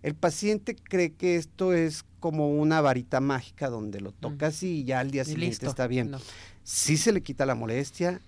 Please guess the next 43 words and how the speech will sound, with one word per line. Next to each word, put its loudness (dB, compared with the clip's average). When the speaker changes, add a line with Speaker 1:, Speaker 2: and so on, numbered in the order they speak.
Speaker 1:
sí 2
empieza 2
a -2
hacer -4
su -4
actividad, 0
pero 2
si -6
no 2
se 2
rehabilita 0
el -4
paciente, 0
tenemos 0
el 0
riesgo, 4
por -6
lo -2
que -18
comenté 0
a 6
un 4
inicio, 4
de 2
la 0
pérdida 2
de 4
la 4
estabilidad 2
de -2
la -2
columna, 0
que -10
vuelva 0
a 0
generar -4
una -2
hernia. -2
Ahora, 4
otra 0
cosa -4
muy 0
importante, -2